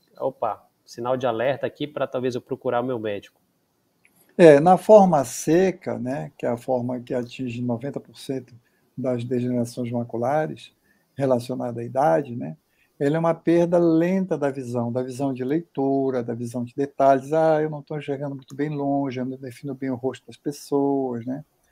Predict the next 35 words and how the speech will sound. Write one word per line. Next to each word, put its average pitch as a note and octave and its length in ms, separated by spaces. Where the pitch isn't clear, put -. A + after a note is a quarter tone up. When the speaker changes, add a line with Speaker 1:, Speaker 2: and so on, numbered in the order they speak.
Speaker 2:
Agora, E3 340
na F3 140
forma D#3 640
úmida, C3 640
é C#3 160
uma E3 160
perda D#3+ 480
de D3 120
visão C3+ 640
central, C3+ 680
que C#3+ 80
a A#2+ 40
gente A#2 180
chama D3 280
súbita, D#3 760
né, C3 280
rápida, C3+ 680
né? A#2+ 200
Então, E3 140
eu D3+ 60
tô D3 100
vendo D#3 140
uma E3+ 140
mancha D3+ 520
preta, D3+ 440
né, C#3+ 200
no, C3+ 200
no, C3+ 320
no... C3 280
quando D3+ 160
eu C#3+ 40
vou D3+ 120
ler D3 160
o C#3+ 100
livro, C3+ 560